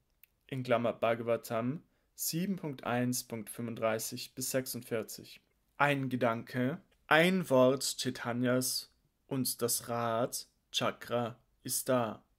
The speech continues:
Sobald er sich als Herr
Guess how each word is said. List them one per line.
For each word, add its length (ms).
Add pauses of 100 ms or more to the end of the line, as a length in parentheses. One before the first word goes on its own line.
(680)
Sobald 640
er 100
sich 500
als 380 (140)
Herr 500